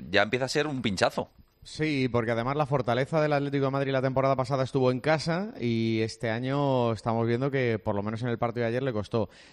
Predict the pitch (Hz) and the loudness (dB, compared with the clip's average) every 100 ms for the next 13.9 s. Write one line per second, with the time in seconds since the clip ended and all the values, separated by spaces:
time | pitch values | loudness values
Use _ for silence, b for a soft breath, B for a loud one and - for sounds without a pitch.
0 | B 143 180 185 170 160 139 127 123 117 | B 0 2 2 4 4 4 4 4 4
1 | 110 120 156 170 120 117 127 131 160 180 | 4 2 0 -4 -4 -2 -2 -2 -2 -4
2 | 127 120 117 120 113 131 135 135 139 135 | -6 -4 -2 -2 0 0 2 2 0 -2
3 | 123 120 117 123 139 143 139 131 135 131 | -4 -2 0 -2 -2 -2 0 -2 -2 -2
4 | 127 139 127 113 101 - - 135 131 165 | -4 -2 -2 -2 -2 -8 -4 0 0 -2
5 | 175 165 156 143 143 135 139 131 120 110 | -4 -2 -2 -2 -4 -4 -4 -2 0 0
6 | 104 101 107 107 107 123 135 131 117 117 | -2 -2 -4 -6 -4 -4 -4 -4 -4 -2
7 | 131 147 165 165 b b b b 127 - | -2 -2 -4 -6 b b b b 0 0
8 | 120 98 110 107 80 - _ - 117 127 | -2 0 -2 -2 -4 -8 _ 0 2 2
9 | 180 135 123 135 131 139 120 127 127 156 | 0 -2 0 -2 -2 -4 -4 -4 -2 -2
10 | 165 117 110 117 120 117 117 110 104 98 | -2 -2 0 0 0 -2 -4 -4 -4 -4
11 | 101 98 95 110 107 131 107 104 - 120 | -4 -4 -6 -6 -2 -2 -2 -6 -4 -2
12 | 113 104 107 104 113 170 202 196 165 113 | 0 -2 -2 -2 0 0 -2 -4 -4 -4
13 | 117 117 151 110 110 95 87 87 87 | -4 -2 0 0 -2 -6 -6 -8 -10